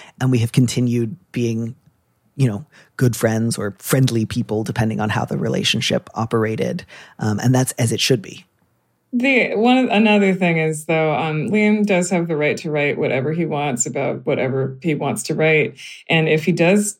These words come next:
Speaker 2: decide to go ahead with the project, you're probably just going to have to find a way to come to terms with that. I mean, <laughs> you can't stop him. And,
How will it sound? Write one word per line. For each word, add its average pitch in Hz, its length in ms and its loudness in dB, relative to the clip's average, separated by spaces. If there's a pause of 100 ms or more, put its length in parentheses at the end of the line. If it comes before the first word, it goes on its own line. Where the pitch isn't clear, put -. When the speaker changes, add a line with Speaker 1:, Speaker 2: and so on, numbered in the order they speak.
Speaker 2:
decide 156 300 2
to 151 60 0
go 151 140 0
ahead 151 240 0
with 135 140 -4
the 139 60 -4
project, 135 420 -2
you're 156 100 -2
probably 170 420 0
just 185 340 0
going 165 240 2
to 160 260 2
have 151 220 -2
to - 80 -4
find 156 280 -2
a 151 40 0
way 147 140 2
to 151 60 0
come 143 240 -4
to 131 60 -4
terms 151 340 0
with 135 140 -4
that. - 360 -4 (300)
I 160 60 -4
mean, 139 500 -2 (200)
<laughs> - 200 -18
you 240 120 2
can't 247 260 0
stop 226 340 0
him. 240 320 0 (480)
And, 208 340 2